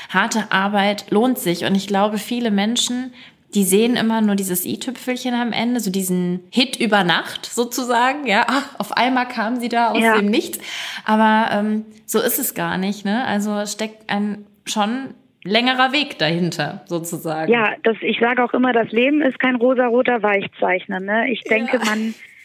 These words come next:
Speaker 2: aber ich, gut, ich habe einfach auch das Glück, dass ich eine kleine Kämpferin und eine Räubertochter bin.
Speaker 1: Ja.
Speaker 2: Ich habe da immer wirklich auch echt hart für gearbeitet. Klar hat man Phasen im Leben, wo man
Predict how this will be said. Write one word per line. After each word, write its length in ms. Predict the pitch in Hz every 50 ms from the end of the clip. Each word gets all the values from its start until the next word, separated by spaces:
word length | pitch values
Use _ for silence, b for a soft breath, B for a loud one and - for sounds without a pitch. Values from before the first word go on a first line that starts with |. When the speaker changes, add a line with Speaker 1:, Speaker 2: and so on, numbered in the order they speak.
| B B B B
Speaker 2:
aber 260 | - 226 240 254 -
ich, 120 | - 269 - - B B B B B B B _ -
gut, 220 | - 330 359 -
ich 160 | - - -
habe 160 | 254 269 277
einfach 260 | 302 247 233 233 220 202
auch 160 | 214 208 -
das 160 | - 214 -
Glück, 220 | - 240 262 -
dass 160 | - 233 214 208
ich 100 | 240 208
eine 140 | 240 226
kleine 320 | - - 220 226 226 220 220
Kämpferin 560 | - 262 269 269 262 - 254 233 240 247 240
und 80 | 233 220
eine 80 | 214
Räubertochter 760 | 208 - 220 226 240 220 226 208 - 202 202 180 - 180 180
bin. 260 | 175 185 240 269 285 349 392 381 - -
Speaker 1:
Ja. 240 | 214 208 214 208
Speaker 2:
Ich 140 | 240 202 208
habe 100 | 240 240 -
da 100 | 247 233
immer 480 | - - 247 247 240 233 233 226 220 202
wirklich 480 | 220 247 247 - 247 226 - - - - -
auch 160 | - 220 - _ -
echt 240 | 233 277 277 - - -
hart 160 | 208 202 196 - -
für 100 | 220 208
gearbeitet. 720 | 190 180 - - 180 180 165 180 175 175 - 220 233 220 B B B B B B B B
Klar 260 | - - 233 240 247
hat 140 | 226 214 -
man 140 | 202 196 190
Phasen 360 | - - 185 190 208 196 214
im 140 | 208 202 190
Leben, 300 | 185 196 196 190 190 175
wo 80 | 185 185
man 400 | 185 185 180 185 180 180 180